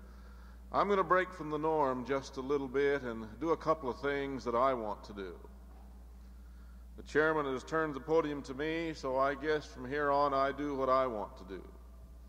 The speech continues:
I've introduced several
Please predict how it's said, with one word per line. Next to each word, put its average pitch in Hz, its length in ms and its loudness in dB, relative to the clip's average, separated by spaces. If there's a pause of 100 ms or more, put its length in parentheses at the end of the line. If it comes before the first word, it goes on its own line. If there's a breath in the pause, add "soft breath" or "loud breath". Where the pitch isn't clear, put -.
(1500 loud breath)
I've 180 260 8
introduced 196 460 4
several 165 520 2